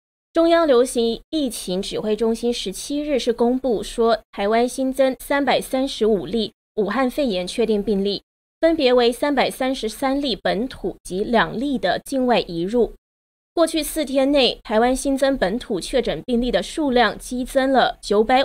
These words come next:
五十九例，占去年一月二十一日台湾发现第一例移入病例以来本土病例的八成五。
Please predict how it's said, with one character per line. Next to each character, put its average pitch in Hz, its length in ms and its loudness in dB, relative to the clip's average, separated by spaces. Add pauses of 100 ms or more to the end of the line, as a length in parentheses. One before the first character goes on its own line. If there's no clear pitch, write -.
五 190 160 -2
十 196 180 -6
九 190 220 2
例， 196 240 -4 (480)
占 320 260 2
去 294 320 -2
年 208 300 0
一 277 100 -6
月 285 140 2
二 311 180 0
十 - 180 -8
一 233 160 -2
日 240 200 2
台 - 180 -4
湾 226 180 2
发 269 220 -2
现 247 240 -2
第 320 180 -4
一 285 240 -2
例 294 360 -2
移 214 140 -4
入 269 200 -2
病 269 240 0
例 262 200 0
以 180 120 -4
来 170 280 0 (280)
本 277 220 2
土 226 200 -4
病 247 240 -2
例 254 140 0
的 196 260 0
八 185 160 0
成 175 300 -6
五。 185 240 -4